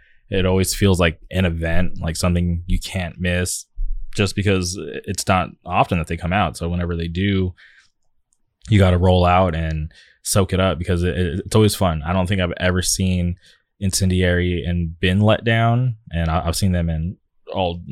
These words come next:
sorts of different venues across Southern California. So it's always been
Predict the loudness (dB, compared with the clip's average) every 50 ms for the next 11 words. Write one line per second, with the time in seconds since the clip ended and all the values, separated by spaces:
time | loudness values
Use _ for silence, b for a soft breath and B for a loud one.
0 | -10 -6 -2 -2 -2 -2 -2 -4 -4 -4 -2 -2 -2 -2 -2 -2 -4 -4 -4 -4
1 | -4 -4 -4 -4 -4 -4 -4 -4 -4 -4 -6 -4 -4 -4 -4 -4 -4 -4 -6 -4
2 | -4 -4 -4 -2 -2 0 0 0 0 -2 -2 0 0 0 0 -2